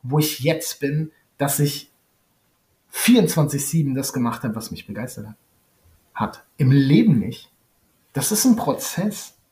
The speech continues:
Je häufiger du das machst, was dich begeistert, desto häufiger wirst du erfahren, wie geil es ist. Desto häufiger willst du genau das erfahren.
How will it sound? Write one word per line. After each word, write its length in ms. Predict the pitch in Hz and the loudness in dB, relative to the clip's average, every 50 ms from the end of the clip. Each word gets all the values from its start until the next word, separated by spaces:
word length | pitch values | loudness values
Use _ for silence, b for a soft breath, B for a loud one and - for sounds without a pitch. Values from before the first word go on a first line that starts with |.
| _ _ _ _ _ _ _ _ _ _ _ | _ _ _ _ _ _ _ _ _ _ _
Je 160 | 127 139 160 | 2 4 4
häufiger 440 | 160 156 247 247 - 254 226 185 160 | 6 4 4 2 2 0 2 2 2
du 100 | 147 139 | 2 0
das 360 | 131 - 175 175 170 175 - | 0 0 -2 -2 -2 0 0
machst, 260 | 160 147 147 - - | 0 -2 -2 -2 -6
was 160 | 139 131 - - | -10 -10 -10 -12
dich 180 | 135 - - | -14 -12 -10
begeistert, 540 | - 120 - - 139 - - - - - - _ _ _ _ _ _ _ _ _ _ _ _ _ - | -12 -12 -10 -12 -14 -16 -18 -20 -20 -20 -20 _ _ _ _ _ _ _ _ _ _ _ _ _ -2
desto 300 | 175 170 - - 160 135 | -2 0 2 2 2 4
häufiger 460 | 190 214 220 220 170 156 139 127 123 | 4 2 2 2 2 2 2 2 2
wirst 320 | 170 220 220 - - - | 2 2 2 0 -2 -4
du 100 | 170 147 | -4 -4
erfahren, 720 | 156 139 147 - - - 165 160 160 151 147 151 156 151 B B B B - | -4 -4 -6 -8 -8 -6 -4 -2 -2 -2 -2 -4 -6 -6 B B B B -14
wie 340 | 123 117 117 165 214 214 | -10 -2 6 8 8 8
geil 300 | - 139 131 117 120 110 | 8 4 0 -2 -2 -4
es 160 | 107 104 - - | -6 -8 -10 -14
ist. 300 | 110 - - - - _ _ _ _ _ _ _ _ _ _ _ _ _ _ _ _ _ _ _ _ _ _ _ _ _ _ _ _ | -16 -18 -20 -20 -20 _ _ _ _ _ _ _ _ _ _ _ _ _ _ _ _ _ _ _ _ _ _ _ _ _ _ _ _
Desto 460 | _ 147 170 165 - - 170 - - | _ 0 0 0 2 2 2 2 4
häufiger 560 | - 185 196 - - 165 165 147 127 117 - 120 | 2 2 2 2 2 2 2 2 0 -2 0 6
willst 340 | 165 220 240 - - - - | 6 8 8 6 4 0 -2
du 60 | 139 | -4
genau 320 | 117 123 120 120 110 110 | -4 -4 -4 -4 -6 -6
das 180 | 104 107 - - | -8 -10 -12 -14
erfahren. 360 | - - - - 117 - 120 | -14 -16 -16 -16 -18 -18 -18